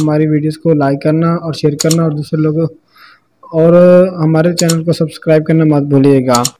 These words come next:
तो चलते हैं हम अपनी पहले स्लाइड की तरफ, देखते हैं कि types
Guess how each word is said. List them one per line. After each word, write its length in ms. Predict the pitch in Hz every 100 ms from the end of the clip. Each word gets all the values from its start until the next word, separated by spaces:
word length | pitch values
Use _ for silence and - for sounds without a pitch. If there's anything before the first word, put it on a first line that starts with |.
| - - _ _ 165
तो 240 | 139 135
चलते 360 | 139 160 160 190
हैं 240 | 185 180
हम 460 | 165 170 180 185 156
अपनी 420 | 160 170 175 175
पहले 280 | 170 160 156
स्लाइड 320 | 160 151 156
की 100 | -
तरफ, 280 | 160 170 156
देखते 320 | 156 147 156
हैं 120 | 165
कि 80 | 160
types 280 | 160 151 147